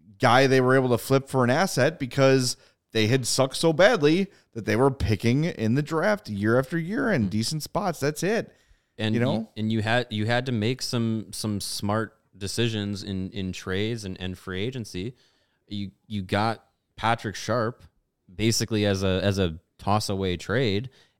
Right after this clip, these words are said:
Speaker 2: and turn-, turns out to be one of the best goal scorers
Speaker 1: Right.
Speaker 2: of the modern era Blackhawks.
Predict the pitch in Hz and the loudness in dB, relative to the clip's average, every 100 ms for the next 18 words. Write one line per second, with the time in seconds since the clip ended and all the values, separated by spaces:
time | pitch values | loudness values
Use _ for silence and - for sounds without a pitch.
0 | - 110 101 127 123 107 - 135 120 127 | -2 -2 0 0 0 -2 -2 -2 0 0
1 | 120 107 110 110 95 107 107 - - 98 | 0 -2 0 -2 -2 -2 -2 -8 -10 -4
2 | 113 - 107 104 98 101 107 - 101 - | -4 -4 -4 -2 0 0 0 -4 -18 -8
3 | 101 95 98 95 90 92 98 104 107 95 | -6 -4 -2 -2 -2 0 2 2 0 0
4 | 107 92 92 147 - - 50 - - | -2 0 -2 -2 -4 -10 -12 -16 -18